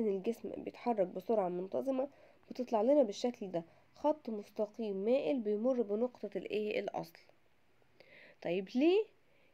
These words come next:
آه، حركة الجسم بسرعة منتظمة أو ثابتة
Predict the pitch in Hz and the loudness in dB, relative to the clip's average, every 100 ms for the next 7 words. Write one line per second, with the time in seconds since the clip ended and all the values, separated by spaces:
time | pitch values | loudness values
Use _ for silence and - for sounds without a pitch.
0 | - - 196 196 202 202 202 196 - - | -20 -4 0 0 0 0 -2 -2 -4 -8
1 | - 285 311 247 220 202 233 202 - 262 | -2 0 0 -2 -4 -4 -4 -6 -2 0
2 | 269 240 202 240 247 262 294 - 196 247 | 0 -2 -2 -2 0 0 0 -2 -4 -6
3 | 269 - 311 | -8 -4 -6